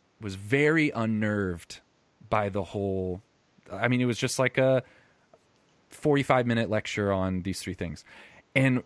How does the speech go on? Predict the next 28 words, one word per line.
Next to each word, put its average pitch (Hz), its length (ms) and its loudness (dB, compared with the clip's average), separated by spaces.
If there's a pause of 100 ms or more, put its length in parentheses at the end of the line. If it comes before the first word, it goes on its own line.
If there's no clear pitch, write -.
(120)
her 131 300 2
issue 196 420 0
was 110 420 2
she - 320 -6
felt 131 260 -2
like 120 320 -2
I 123 160 -2
was 120 200 0
casting 131 640 -2
doubt, 131 400 0
that 113 120 -2
I 117 80 4
was, 113 300 0 (640)
by 143 160 6
just 156 240 0 (140)
raising 135 560 0
the 104 80 -2
question, 92 680 -2 (480)
um, 104 340 0 (120)
she - 260 -4
felt 135 280 0
like 117 160 0
I 110 120 4
was 98 380 -4
in 107 120 -2
some 143 180 0
ways 113 160 0 (120)
just - 180 -4